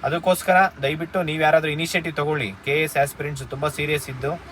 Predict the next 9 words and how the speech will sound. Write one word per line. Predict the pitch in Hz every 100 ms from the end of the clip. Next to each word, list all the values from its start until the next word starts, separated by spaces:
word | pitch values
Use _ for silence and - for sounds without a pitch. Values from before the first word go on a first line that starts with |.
| - -
ನೀವು | 147
ಕೋರ್ಟ್‌ಗೆ | 143 165 175 170
ಹೋಗೋದಾದ್ರೆ | 170 156 151 151
ಹೋಗಿ, | 165 143 151
ಇಲ್ಲಾಂದ್ರೆ | 147 156 165
ನಮ್ | 151 143
ಜೊತೆ | 139 175 156 -
ಕಂಟಿನ್ಯೂಸ್ | 143 160 185 185 180
ಆಗ | 170